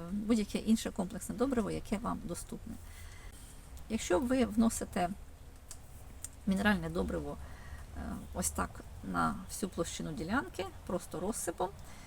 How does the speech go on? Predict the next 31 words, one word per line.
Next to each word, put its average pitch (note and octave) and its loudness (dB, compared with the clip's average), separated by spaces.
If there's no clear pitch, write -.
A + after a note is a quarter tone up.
то F#4 6
розраховувати A3 4
треба A#3 6
десь F#3 0
на G#3 4
п'ятдесят F#3 2
грамів G3 4
комплексного G#3 4
добрива G#3+ 4
на F3+ 4
метр E3 0
квадратний. D3+ -2
А F#3+ 0
тепер, - 4
як A#3+ 4
розрахувати, A#3+ 4
скільки, - 4
е, A#3 6
треба G#3+ 8
покласти G#3 0
добрива F#3 4
в D#3+ 0
лунку, D#4 2
якщо E3 0
ви G3 2
вносите G#3 4
локально. E3 0
Я G3+ 0
вношу A3 2
саме D#3+ -4
локально. E3 -4